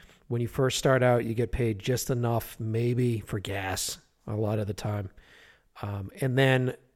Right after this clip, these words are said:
you can't just rely on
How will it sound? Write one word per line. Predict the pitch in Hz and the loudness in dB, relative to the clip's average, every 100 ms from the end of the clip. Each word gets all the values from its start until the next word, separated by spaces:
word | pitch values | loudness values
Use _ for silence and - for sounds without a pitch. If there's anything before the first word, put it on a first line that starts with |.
| _ | _
you | 123 127 | -4 -4
can't | - 160 156 151 - | -2 4 4 4 -4
just | - 151 131 - | 0 2 2 -2
rely | 170 135 117 127 131 131 131 127 | -2 2 6 10 10 12 10 6
on | 117 117 113 117 110 107 | 2 4 4 4 0 -4